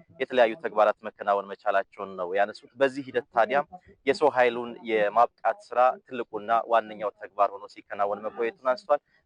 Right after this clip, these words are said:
በዚህ መሰረት የክልሉ ፖሊስ ኮሚሽን ያሰለጠናቸውን፣ ለመጀመሪያ ጊዜ ያሰለጠናቸውን እነዚህን፣ እ፣ ምልምል የኮንስታብል አባላትን በዛሬው ዕለት ማስመረቅ መቻሉን ነው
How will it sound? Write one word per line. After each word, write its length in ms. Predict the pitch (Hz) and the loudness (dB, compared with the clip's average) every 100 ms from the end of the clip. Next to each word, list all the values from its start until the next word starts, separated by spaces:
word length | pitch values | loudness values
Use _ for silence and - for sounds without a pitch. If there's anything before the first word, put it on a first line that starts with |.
| - | -2
በዚህ 200 | 156 160 | 0 0
መሰረት 400 | 127 123 127 - | -2 0 -2 -2
የክልሉ 420 | 120 107 - 107 110 | -4 -4 -4 -12 -12
ፖሊስ 280 | - 110 98 | -6 -6 -6
ኮሚሽን 460 | 98 107 107 143 151 _ _ _ | -8 -8 -6 -8 -8 _ _ _
ያሰለጠናቸውን፣ 840 | 120 113 120 - 113 107 - 127 127 | 2 2 -4 -2 2 2 2 -4 -2
ለመጀመሪያ 540 | 113 120 113 104 98 | -2 -2 -4 -4 -6
ጊዜ 140 | 92 95 | -6 -4
ያሰለጠናቸውን 840 | 92 98 95 98 95 - 113 117 | -6 -6 -10 -6 -6 -4 -4 -4
እነዚህን፣ 400 | 101 95 98 127 _ _ _ | -6 -10 -8 -12 _ _ _
እ፣ 60 | 104 101 95 | 2 4 2
ምልምል 420 | 113 107 107 107 104 95 - 95 | -2 -2 0 -2 -2 -6 -6 -4
የኮንስታብል 720 | 98 95 - 107 - 101 98 | 0 -2 -2 -12 0 0 4
አባላትን 460 | 98 95 95 90 123 | 2 4 2 0 -4
በዛሬው 400 | 123 107 104 98 | -6 -2 0 0
ዕለት 160 | 92 123 _ _ _ | 0 -6 _ _ _
ማስመረቅ 520 | 117 - 117 104 104 - | -4 -4 -6 -2 -2 -2
መቻሉን 480 | 104 101 - 101 98 | -8 -6 -2 -2 -2
ነው 160 | 92 | -8